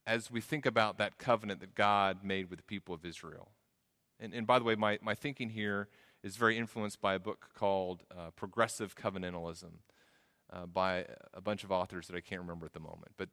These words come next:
my thinking is, you know, that's, that's my citation there. Not very good, but there's two dangers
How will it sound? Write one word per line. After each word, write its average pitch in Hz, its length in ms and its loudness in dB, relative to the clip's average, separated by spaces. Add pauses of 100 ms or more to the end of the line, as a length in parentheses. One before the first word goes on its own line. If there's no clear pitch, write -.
(460)
my 101 100 -6 (100)
thinking 117 340 -2
is, 90 320 -6
you 92 80 -18
know, 95 60 -14
that's, 95 180 -16
that's 104 180 -6
my 90 180 -4 (260)
citation 101 720 -4
there. 87 260 -16 (280)
Not 90 200 -6
very 85 220 -4 (260)
good, - 160 -14 (100)
but - 80 -10 (1900)
there's - 100 -14
two 226 140 4
dangers - 680 4